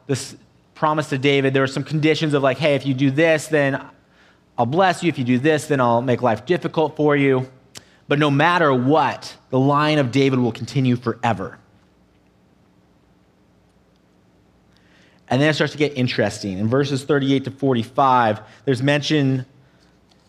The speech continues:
there's a line where the songwriter says, "But now you've rejected him," talking about David, "and cast him off." What? You made this promise that was gonna last forever. You rejected him and cast him off. "Everyone who comes along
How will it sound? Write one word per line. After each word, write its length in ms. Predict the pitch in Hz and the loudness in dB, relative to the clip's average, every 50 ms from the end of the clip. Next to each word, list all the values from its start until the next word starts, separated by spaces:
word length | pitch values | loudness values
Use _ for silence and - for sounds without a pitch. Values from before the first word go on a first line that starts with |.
| _ _ | _ _
there's 120 | - 143 131 | -2 0 2
a 160 | 139 131 123 - - | 2 2 0 -2 -4
line 640 | 151 131 135 139 143 147 147 143 143 139 135 131 | -2 0 2 2 2 2 2 2 2 0 -2 -2
where 140 | - 139 135 | -2 0 2
the 240 | 127 127 123 127 123 | 2 2 2 0 -2
songwriter 460 | - - 151 143 139 139 139 131 123 120 | -4 -2 -2 0 0 2 0 0 0 0
says, 160 | 139 123 107 | 0 -2 0
"But 100 | 147 131 | -2 0
now 220 | 135 147 170 196 | 0 2 2 2
you've 220 | 214 214 190 143 143 | 2 2 2 0 0
rejected 680 | 135 123 113 - 147 156 160 160 - - 160 147 131 | -2 -2 -2 0 0 0 0 -2 -2 -2 0 0 0
him," 280 | 117 135 117 104 98 | 0 -2 -2 -2 -2
talking 240 | 98 127 127 127 135 | -2 -2 -4 -2 -2
about 200 | 147 139 117 104 | -2 -2 -2 0
David, 260 | 131 127 127 117 110 | 0 0 0 0 0
"and 100 | 110 104 | -2 -6
cast 420 | - - - 143 139 143 139 - - | -6 -4 -2 -2 -2 -2 -4 -6 -4
him 200 | 156 135 120 113 - | -2 -2 -2 -2 -2
off." 560 | 110 110 107 98 80 - - - - - - - _ _ _ _ _ _ _ _ _ _ _ _ - - _ _ _ _ _ _ _ - | 0 0 0 0 -2 -6 -10 -14 -20 -20 -20 -20 _ _ _ _ _ _ _ _ _ _ _ _ -20 -20 _ _ _ _ _ _ _ -4
What? 400 | - 160 202 - - - - - _ _ _ _ - - _ _ | -2 -2 -2 -2 -6 -12 -18 -18 _ _ _ _ -20 -20 _ _
You 100 | 151 160 | 0 2
made 200 | 170 185 196 175 | 2 2 2 2
this 120 | 175 - | 0 -2
promise 300 | - - 170 165 175 165 - | -2 -2 -2 0 0 0 -2
that 60 | 170 | -2
was 60 | 147 | -2
gonna 160 | 139 165 151 | 0 0 2
last 260 | 143 143 139 147 143 - | 2 4 2 2 0 0
forever. 220 | 165 156 139 120 | -2 -2 0 0
You 100 | 120 120 | 0 0
rejected 440 | 127 123 113 127 170 175 175 - 190 | 0 0 0 0 0 0 0 -2 -2
him 80 | 170 | -2
and 80 | 143 123 | -2 -2
cast 260 | - 151 143 139 - | -2 -2 -2 -2 -2
him 100 | 143 135 | -4 -2
off. 300 | 127 127 113 101 - - - - - - - - - _ - | -2 -2 -2 -2 -6 -10 -20 -20 -20 -20 -20 -20 -12 _ -2
"Everyone 540 | 180 208 220 208 247 240 233 220 214 214 | 0 0 0 0 0 0 2 2 2 2
who 100 | 196 196 | 2 0
comes 300 | 190 - - 196 196 185 | 0 -2 -2 -2 -2 0
along 640 | 196 175 151 151 165 170 160 151 143 139 143 139 143 | 0 0 0 2 2 2 2 2 2 0 -2 -4 -8